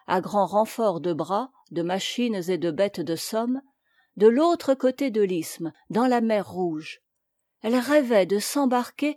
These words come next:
avec toutes ses richesses et d'aller recommencer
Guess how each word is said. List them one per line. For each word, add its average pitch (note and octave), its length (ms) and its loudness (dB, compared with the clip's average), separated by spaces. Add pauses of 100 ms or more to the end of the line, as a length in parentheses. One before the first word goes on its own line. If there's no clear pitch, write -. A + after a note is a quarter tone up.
(240)
avec A#3+ 340 0
toutes C4+ 240 0
ses A3+ 180 0
richesses F#3 680 -6 (380)
et A#3 100 2
d'aller C4 320 6
recommencer A#3+ 920 2